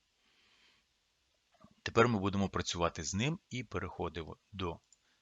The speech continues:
відеоефектів і вибираємо Blur and Sharpen, тобто розмиття і різкість, вибираємо Directional Blur,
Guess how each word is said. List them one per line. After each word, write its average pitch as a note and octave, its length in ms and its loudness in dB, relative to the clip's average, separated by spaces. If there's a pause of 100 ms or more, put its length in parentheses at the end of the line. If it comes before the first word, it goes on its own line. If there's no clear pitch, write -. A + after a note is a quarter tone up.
(120)
відеоефектів F#2 1000 -2 (260)
і B2 100 -6
вибираємо F#2 840 0 (600)
Blur G2 520 -2
and - 320 -4
Sharpen, D3 480 -6 (680)
тобто F2+ 280 -6
розмиття F#2+ 580 0
і D#2+ 120 0
різкість, E3 600 -2
вибираємо G2+ 680 0 (180)
Directional G2+ 600 0
Blur, E2+ 320 -12